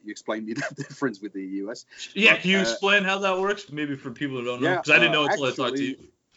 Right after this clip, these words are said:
Speaker 1: the school system for, uh, what we call éducation supérieure, uh, in Quebec is, uh, about, we start first what we call a college, but it's actually,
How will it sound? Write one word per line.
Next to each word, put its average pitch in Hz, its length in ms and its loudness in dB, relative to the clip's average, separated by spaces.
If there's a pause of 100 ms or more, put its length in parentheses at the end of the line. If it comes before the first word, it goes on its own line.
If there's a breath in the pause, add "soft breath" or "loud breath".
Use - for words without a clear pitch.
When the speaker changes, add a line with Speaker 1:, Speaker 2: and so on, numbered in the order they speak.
(160)
Speaker 1:
the 117 80 -14
school 156 200 -4
system 139 440 -10
for, 107 480 -10
uh, 101 60 -10 (180)
what 110 180 -16
we 117 80 -12
call 127 460 -8
éducation - 440 -10
supérieure, 110 680 -10 (200)
uh, 92 100 -20
in 92 120 -20
Quebec 117 320 -10 (140)
is, 113 280 -10 (140)
uh, 101 340 -6
about, 107 440 -2 (360)
we 107 180 -12
start 120 320 -6
first 127 300 -6
what 110 160 -10
we 104 60 -16
call 110 200 -12
a 98 40 -16
college, 127 540 -8
but 107 280 -6
it's - 360 -16 (360 soft breath)
actually, 117 680 -4